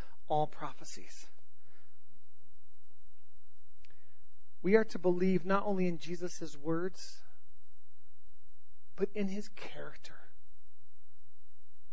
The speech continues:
in the person of Jesus Christ.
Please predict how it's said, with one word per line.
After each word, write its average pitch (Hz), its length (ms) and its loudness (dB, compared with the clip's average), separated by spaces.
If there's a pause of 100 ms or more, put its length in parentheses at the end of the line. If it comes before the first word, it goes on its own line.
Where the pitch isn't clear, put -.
(220)
in 220 120 6
the 214 100 4
person - 760 2 (1400)
of 170 140 2
Jesus 185 420 2
Christ. - 560 -2